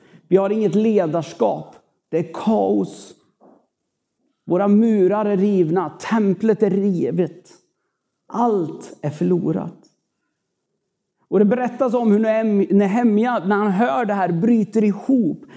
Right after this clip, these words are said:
Han faller i gråt. Han drabbas av en stor nöd. Och så beskrivs det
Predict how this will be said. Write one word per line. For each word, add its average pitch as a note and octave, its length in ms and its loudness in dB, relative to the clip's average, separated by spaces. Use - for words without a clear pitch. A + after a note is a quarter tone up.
Han G#3 180 -2
faller A3 340 2
i F3 160 0
gråt. A#3+ 640 0
Han G3+ 140 0
drabbas G#3 320 0
av G#3 100 -2
en G#3 100 2
stor B3+ 880 0
nöd. G3 760 0
Och F3 120 -2
så F#3 140 2
beskrivs G3 520 2
det E3 200 0